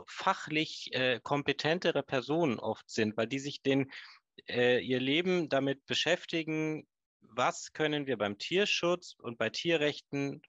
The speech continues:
verbessern und stärken. Und ich finde nicht, dass es da gibt, ähm, warum bin ich jetzt nicht in einer Tierschutzorganisation? Entweder macht man beides oder man nutzt Tier-, Menschen aus Tierschutzorganisationen,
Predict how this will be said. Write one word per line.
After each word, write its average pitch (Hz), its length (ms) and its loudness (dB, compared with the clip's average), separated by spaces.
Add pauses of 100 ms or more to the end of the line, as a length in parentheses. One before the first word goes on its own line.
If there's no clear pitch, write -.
(140)
verbessern 131 800 0
und 113 240 -2
stärken. 95 540 0 (580)
Und 123 140 2
ich 131 100 0
finde 151 240 4
nicht, 156 220 0
dass 147 140 0
es 139 120 -8
da 131 180 2
gibt, 135 400 -4
ähm, 123 440 0 (440)
warum 123 280 4
bin 127 140 2
ich 127 100 0
jetzt - 180 -4
nicht 123 140 -4
in 131 80 0
einer 113 200 2
Tierschutzorganisation? 113 1300 0
Entweder 135 400 0
macht 123 240 -2
man 110 160 0
beides 117 640 0
oder 135 180 0
man 135 160 0
nutzt 190 300 -2
Tier-, 131 200 -2
Menschen 123 380 0
aus 110 140 -4
Tierschutzorganisationen, 113 1400 -2